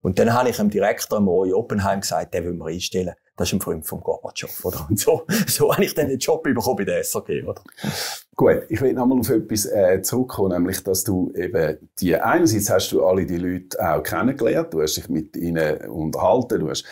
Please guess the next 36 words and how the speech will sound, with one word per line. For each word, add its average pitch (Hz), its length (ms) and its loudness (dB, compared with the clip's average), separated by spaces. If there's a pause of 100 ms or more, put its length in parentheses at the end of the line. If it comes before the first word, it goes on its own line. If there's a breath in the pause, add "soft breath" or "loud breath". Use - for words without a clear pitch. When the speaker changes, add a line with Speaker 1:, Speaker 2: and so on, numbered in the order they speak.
(160 loud breath)
Speaker 2:
und 92 220 0
das 87 80 -2
will 82 200 2
ja 69 120 2
jeder 107 220 0
Journalist, 117 680 0
äh, 73 180 -4
zeichnet 85 460 -4
sich - 140 -8
ja 73 280 -2 (380)
durch 87 180 -2
das 71 340 0
aus, 117 360 2
dass 82 240 -2
er - 160 -12
irgendwann 85 500 0
einmal, 71 360 -4 (400 loud breath)
äh, 87 120 -6
Politgrössen 95 1000 2
hat, 85 280 -4
äh, 76 240 2
können 82 400 -2
interviewen. 90 720 0
Bei 80 80 -4
mir 80 180 -2
ist 80 160 -2
das - 120 -4
der 76 240 0
Al 80 80 0
Gore 113 320 2
gewesen, 107 280 0
zum 101 160 0
Beispiel. 95 340 -2
Das 76 200 -2
ist - 80 -10
der, 78 300 -4